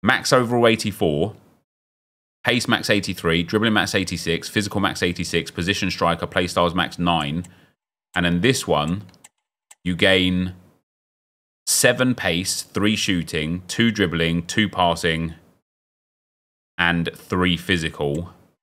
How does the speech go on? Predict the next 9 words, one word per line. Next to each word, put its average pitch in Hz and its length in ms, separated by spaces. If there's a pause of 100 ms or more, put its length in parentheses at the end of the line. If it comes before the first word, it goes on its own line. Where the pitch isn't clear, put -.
(300)
Seven 95 320
pace, 92 320
though. 76 300 (600)
You 95 80
get 95 180
high 123 220
attacking 120 420
work 85 260
rate, 85 300